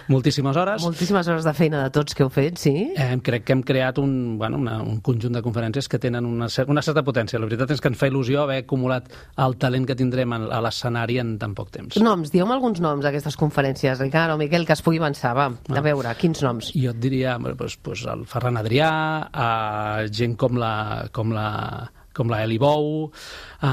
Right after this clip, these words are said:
Speaker 1: ens venen expertes d'intel·ligència artificial de Microsoft de, des de Seattle, ehm, tindrem expert-, el, el cas de Chartboost, que és una de les grans companyies creades a San Francisco per catalans,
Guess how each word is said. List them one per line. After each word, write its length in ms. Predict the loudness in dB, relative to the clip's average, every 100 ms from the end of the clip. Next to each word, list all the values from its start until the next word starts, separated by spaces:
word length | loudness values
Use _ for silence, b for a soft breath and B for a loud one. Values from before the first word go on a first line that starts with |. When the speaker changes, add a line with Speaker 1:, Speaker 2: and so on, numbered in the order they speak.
| 0
Speaker 1:
ens 140 | 2
venen 360 | 4 4 2 -2
expertes 800 | -4 -2 0 0 2 0 2 0
d'intel·ligència 640 | 0 0 -2 -2 -2 -2
artificial 520 | -2 -4 -2 -2 0
de 200 | -2 -2
Microsoft 540 | -2 -2 -4 -4 -4 -2
de, 280 | -2 -2 -4
des 200 | -4 -2
de 100 | -4
Seattle, 880 | -2 0 0 0 -2 -2 -4 -6 -8 B B B -2
ehm, 960 | 0 0 0 -2 -2 -2 -2 -2 -4 -2
tindrem 640 | -2 0 0 0 0 0
expert-, 480 | -2 -6 -2 -2 -2 -4
el, 220 | -2 0 -2 0 0
el 100 | 2
cas 200 | 0 2
de 100 | 0
Chartboost, 680 | 2 2 2 -2 -2 -6 -14 -4
que 100 | -2
és 60 | 0
una 160 | 0
de 60 | 0
les 180 | -2 0
grans 360 | 0 0 -2
companyies 600 | -2 -2 -2 -2 -2 -4 -4
creades 380 | -2 -2 -2
a 160 | -2 -2
San 140 | -4 -4
Francisco 360 | -4 -4 -4
per 120 | -2 -2
catalans, 500 | 0 0 0 -4